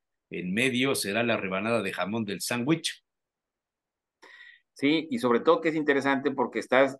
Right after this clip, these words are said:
Speaker 2: diciendo con estos datos y lo, con lo que dice, eh, Mario Delgado, pues que el tema de las corcholatas a nivel nacional, pues está por definirse.
Speaker 1: Ya,
Speaker 2: Empiezan las
Speaker 1: seis de
Speaker 2: encuestas.
Speaker 1: septiembre,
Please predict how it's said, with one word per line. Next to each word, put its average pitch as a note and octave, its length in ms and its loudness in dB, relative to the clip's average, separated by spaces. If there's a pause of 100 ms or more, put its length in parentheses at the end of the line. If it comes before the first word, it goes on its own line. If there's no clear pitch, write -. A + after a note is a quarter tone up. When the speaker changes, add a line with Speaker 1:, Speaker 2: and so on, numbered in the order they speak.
(120)
Speaker 2:
diciendo B2+ 480 0
con A2 220 0
estos B2+ 540 2
datos B2 440 2
y G2 120 -6
lo, F2+ 140 -4
con F2+ 180 4
lo F2 100 2
que F2+ 140 0
dice, G#2 580 4 (600)
eh, F2+ 520 0
Mario A2+ 220 6
Delgado, C#3 480 4 (960)
pues A2 220 2
que G#2+ 100 0
el F#2+ 80 4
tema A#2 300 8
de A#2+ 80 10
las G#2 220 6
corcholatas A2 920 4 (840)
a G2+ 80 -2
nivel G2+ 260 4
nacional, D#3+ 540 6 (420)
pues F#2 160 -2
está F2+ 240 4
por D3+ 160 2
definirse. B2+ 640 -2 (720)
Speaker 1:
Ya, A2 140 4
Speaker 2:
Empiezan D#3 320 8
las - 100 8
Speaker 1:
seis B2+ 80 -4
de - 40 -6
Speaker 2:
encuestas. G#3 400 4
Speaker 1:
septiembre, - 260 -2